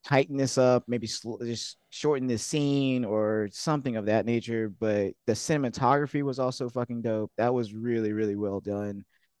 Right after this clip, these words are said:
Uh, a couple of times, just, like, inserting of some songs I remember from, like,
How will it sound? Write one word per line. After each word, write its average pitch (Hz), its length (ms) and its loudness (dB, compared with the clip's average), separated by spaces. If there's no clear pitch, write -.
Uh, 110 280 4
a 107 80 0
couple 135 200 4
of 127 40 -2
times, 123 480 2
just, 123 200 -4
like, 113 200 4
inserting 120 600 0
of 110 100 -6
some 117 160 -6
songs 113 480 0
I 110 80 2
remember 107 400 -2
from, 104 220 -10
like, 95 380 0